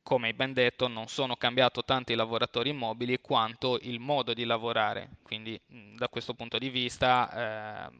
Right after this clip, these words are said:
l'integrazione, ad esempio, come dicevi, con, eh, l'I O T, una nuova tecnologia, appunto, eh, dove grazie a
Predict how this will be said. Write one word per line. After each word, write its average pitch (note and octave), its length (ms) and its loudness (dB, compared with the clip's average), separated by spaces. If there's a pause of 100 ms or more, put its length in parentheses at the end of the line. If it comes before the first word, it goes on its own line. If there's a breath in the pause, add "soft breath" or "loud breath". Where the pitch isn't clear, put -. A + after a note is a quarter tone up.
l'integrazione, A#2 640 -2
ad A2+ 60 -2
esempio, A#2+ 520 0
come A2+ 220 -10
dicevi, A#2 500 0
con, A#2+ 400 -4
eh, A2+ 540 -8
l'I A2+ 260 -6
O - 80 -6
T, D#3 280 0 (100)
una A2+ 220 -14
nuova A#2+ 200 -2
tecnologia, A2+ 640 -2
appunto, A#2+ 480 -6 (400 loud breath)
eh, - 340 -4 (200)
dove G#2+ 260 -6
grazie A#2+ 380 2
a G#2 180 0